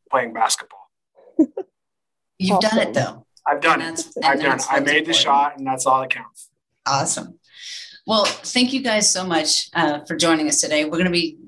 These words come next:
Speaker 2: talking about dating and cancer, which can be a rough subject for some people. So I, I really appreciate you being here and, and talking with us. So let's start with your cancer diagnosis.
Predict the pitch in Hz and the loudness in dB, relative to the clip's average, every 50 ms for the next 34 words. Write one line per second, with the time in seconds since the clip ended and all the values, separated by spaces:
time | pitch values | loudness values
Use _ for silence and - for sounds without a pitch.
0 | - - - - 170 175 - 196 190 175 170 151 151 156 165 160 160 151 151 156 | -10 -6 -4 -2 -2 -2 -2 -4 -2 -2 -2 -2 0 -2 -2 0 0 0 0 0
1 | 156 151 - 156 147 143 - - 123 110 113 135 143 143 - - - - - - | 0 -2 -4 -4 -4 -4 -4 -6 -6 -6 -4 -4 -2 0 0 0 0 -2 -8 -16
2 | - - _ _ _ _ _ _ - - 233 214 214 220 226 220 214 180 190 185 | -20 -20 _ _ _ _ _ _ -4 -2 0 0 2 0 0 -2 -2 0 0 0
3 | 190 190 - - - - - - - - - _ _ 165 156 - - 131 131 127 | 2 2 0 2 2 2 0 -2 -8 -12 -14 _ _ 0 0 2 0 0 -4 -6
4 | 127 127 - - 131 131 - - - - - - - 165 151 147 143 143 131 120 | -10 -14 -12 -8 -8 -8 -8 -8 -12 -6 -2 0 2 2 2 0 -2 -6 -12 -16
5 | - _ _ - 120 - - 139 147 147 147 156 151 147 143 135 139 - 151 151 | -18 _ _ -8 -6 -4 -2 -2 -2 0 0 0 0 0 0 -2 -2 -2 0 0
6 | - 143 127 - - 127 143 139 135 143 139 135 - - 127 - - _ _ - | 0 -2 -4 -8 -10 -10 -10 -10 -10 -10 -10 -10 -10 -12 -14 -18 -20 _ _ -18
7 | _ - 131 127 - - 175 - - - - - - _ - - - - - _ | _ -4 -4 -4 -4 -6 -8 -10 -16 -20 -20 -20 -20 _ -14 -14 -14 -14 -14 _
8 | - - - - - - - - - _ - - 208 190 190 226 233 - - 226 | -20 -18 -18 -18 -18 -18 -20 -20 -10 _ 0 2 4 4 4 2 0 0 0 0
9 | 214 220 - 156 196 190 185 180 - - - - - _ _ _ _ _ _ _ | 0 -2 -2 0 2 2 2 2 0 -6 -10 -14 -18 _ _ _ _ _ _ _
10 | _ 165 165 160 - 170 147 139 - 151 131 139 131 127 127 - - - - - | _ 0 0 0 2 0 0 0 -2 -2 -2 -2 -2 -2 -4 -6 -8 -4 -2 -2
11 | - - - - - - - | -2 -2 -2 -4 -4 -4 -6